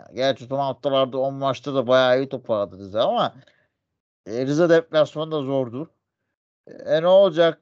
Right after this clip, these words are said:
Rize deplasmanına? Gezal yok. E, bu bir soru işareti. E, Kupa maçından çıkacaksın,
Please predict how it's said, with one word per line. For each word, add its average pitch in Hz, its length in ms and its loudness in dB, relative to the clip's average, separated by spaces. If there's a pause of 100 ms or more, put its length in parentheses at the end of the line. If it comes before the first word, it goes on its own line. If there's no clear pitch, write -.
Rize 147 160 -6
deplasmanına? 143 920 -2
Gezal 156 560 4
yok. 135 360 -6 (440)
E, 117 40 -16 (140)
bu 151 100 -16
bir 165 80 -12
soru 151 260 -2
işareti. 123 800 -2 (760)
E, 123 40 -10
Kupa 165 280 -4
maçından 175 500 -2
çıkacaksın, 156 500 -4